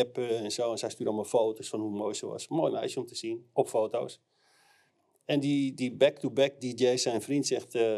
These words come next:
"Hey, weet je, ik neem haar wel mee, want we moeten toch draaien. En dan ontmoet je haar ook in, in, in real life." Nou, hij, eh, hij kijkt, eh, hij gaat naar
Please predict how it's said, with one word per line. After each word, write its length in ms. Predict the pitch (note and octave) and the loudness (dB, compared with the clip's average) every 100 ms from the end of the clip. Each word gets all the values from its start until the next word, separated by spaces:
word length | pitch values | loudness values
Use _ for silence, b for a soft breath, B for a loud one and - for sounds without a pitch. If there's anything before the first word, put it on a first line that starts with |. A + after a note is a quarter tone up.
| G#2 | -2
"Hey, 220 | - D3+ C3+ | -4 -2 0
weet 200 | D3+ D#3+ | 0 0
je, 160 | G3+ F#3+ | 0 -2
ik 180 | - | 0
neem 200 | E3 F3+ | 4 4
haar 160 | E3 D3 | 4 2
wel 160 | C3 B2 | 2 2
mee, 480 | D#3 B2+ C#3+ D3 _ | 2 2 0 -6 _
want 260 | - B2+ B2+ | -8 -6 -2
we 60 | C#3 | -2
moeten 180 | D3 | -2
toch 180 | C3 D3+ | -2 -2
draaien. 460 | C#3+ A#2 G#2 A2+ D3 | 2 4 4 0 -2
En 100 | C#3 | -2
dan 240 | C#3+ C3+ - | -2 -2 -2
ontmoet 340 | D3 B2+ F3 | 4 8 8
je 80 | F3 | 8
haar 200 | D3+ C3 | 4 4
ook 260 | A#2+ - - A#2 | 2 -2 -8 -10
in, 260 | - A#2 A2+ | -6 -6 -4
in, 240 | B2 A2 | -4 -4
in 360 | G#2 A#2 G#2+ G#2 | -4 -4 -2 -4
real 320 | A#2 A2+ A2+ | -2 0 2
life." 200 | F#2+ D#2+ - _ _ _ _ _ _ _ _ | 0 -6 -18 _ _ _ _ _ _ _ _
Nou, 180 | - F2 | -6 0
hij, 420 | F#2 A#2+ B2 A#2+ | 2 4 6 4
eh, 60 | A2+ | 4
hij 140 | A2 A2 | 2 0
kijkt, 420 | C3+ A#2+ A#2 - | 2 2 0 0
eh, 80 | A2 | 0
hij 360 | G#2 G#2 B2 | 2 2 0
gaat 280 | B2 A2+ - | 0 -2 -2
naar 200 | G#2 F#2+ | -4 -4